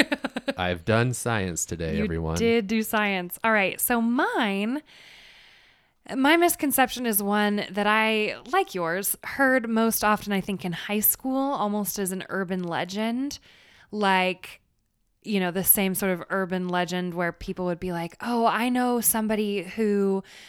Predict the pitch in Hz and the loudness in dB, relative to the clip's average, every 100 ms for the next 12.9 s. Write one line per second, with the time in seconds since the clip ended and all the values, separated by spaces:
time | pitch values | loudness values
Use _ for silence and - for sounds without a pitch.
0 | - - 202 185 185 190 - 208 202 180 | -20 -4 0 0 0 -2 -2 -2 0 -2
1 | 165 - - 185 175 175 - 180 185 165 | -4 -8 -4 -2 0 -2 -4 -4 -4 -4
2 | 175 160 214 180 160 - - - - - | -4 -2 0 0 0 -4 -8 -8 -12 -20
3 | _ - 190 196 196 185 180 175 170 156 | _ -10 -2 -2 -2 -2 -2 -2 -2 0
4 | 175 175 262 277 208 185 180 180 180 - | -2 -2 2 2 4 2 0 -2 -4 0
5 | 175 175 - 170 240 240 233 240 196 - | 0 -2 -4 0 2 0 -2 -4 -4 -2
6 | 302 294 214 196 185 180 180 185 185 - | 0 0 0 0 0 0 0 2 2 2
7 | - 196 240 240 185 175 - 170 165 - | -2 0 0 2 2 0 -4 -8 -6 -2
8 | 208 175 - - 76 - - _ _ _ | 0 0 -4 -6 -8 -12 -18 _ _ _
9 | _ 87 104 131 147 147 123 98 82 220 | _ 0 4 4 4 4 4 4 2 0
10 | 87 196 - 101 127 135 185 160 147 139 | 0 0 0 2 2 0 -2 -4 -4 -6
11 | 208 202 165 185 208 208 220 226 233 226 | 0 2 2 0 0 -4 -2 -2 -2 0
12 | 214 196 294 415 403 403 392 233 214 | 2 2 2 2 0 2 2 2 0